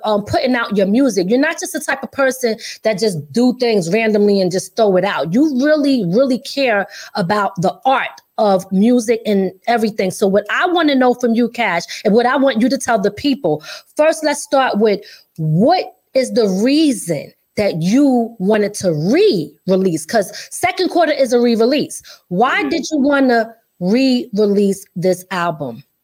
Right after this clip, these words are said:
Speaker 2: Well, honestly, um, when it first came out, you know, I had just lost a homeboy by the name of Smooth. May he rest in peace. Um, and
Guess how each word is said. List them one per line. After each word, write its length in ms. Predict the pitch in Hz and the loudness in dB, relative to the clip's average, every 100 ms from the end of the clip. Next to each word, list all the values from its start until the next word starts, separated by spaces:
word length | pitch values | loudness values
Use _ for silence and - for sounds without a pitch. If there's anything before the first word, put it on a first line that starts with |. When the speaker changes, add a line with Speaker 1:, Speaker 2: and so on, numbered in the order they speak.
| _ _ _ _ _ _ _ _ | _ _ _ _ _ _ _ _
Speaker 2:
Well, 260 | 117 127 | -12 -10
honestly, 800 | 120 135 165 143 143 131 131 147 135 - | -10 -8 -8 -10 -14 -16 -16 -18 -20 -20
um, 720 | 117 113 110 107 101 98 - _ _ _ _ _ _ _ _ _ _ _ _ | -14 -12 -12 -14 -16 -20 -20 _ _ _ _ _ _ _ _ _ _ _ _
when 200 | 117 123 | -12 -10
it 120 | 113 | -8
first 280 | - 175 170 | -6 -6 -6
came 260 | 143 120 110 | -8 -10 -10
out, 280 | 104 104 101 _ | -10 -12 -14 _
you 120 | 107 104 | -20 -16
know, 200 | 101 98 | -14 -10
I 120 | 123 | -8
had 220 | 127 98 | -8 -10
just 200 | 98 110 | -14 -14
lost 220 | 113 104 | -14 -14
a 40 | 92 | -16
homeboy 520 | 101 107 101 101 98 | -14 -14 -12 -12 -12
by 120 | 95 | -12
the 80 | 98 | -12
name 200 | 101 98 | -12 -14
of 40 | 95 | -14
Smooth. 360 | 104 107 101 | -12 -10 -10
May 180 | 95 101 | -10 -14
he 100 | 107 | -12
rest 260 | 104 101 - | -12 -12 -14
in 100 | 92 | -20
peace. 340 | 117 107 95 92 | -16 -16 -18 -18
Um, 600 | 101 101 98 92 90 92 _ _ _ _ _ _ _ - | -14 -14 -12 -14 -16 -20 _ _ _ _ _ _ _ -10
and 720 | 120 117 110 107 104 98 - | -6 -4 -4 -6 -10 -12 -16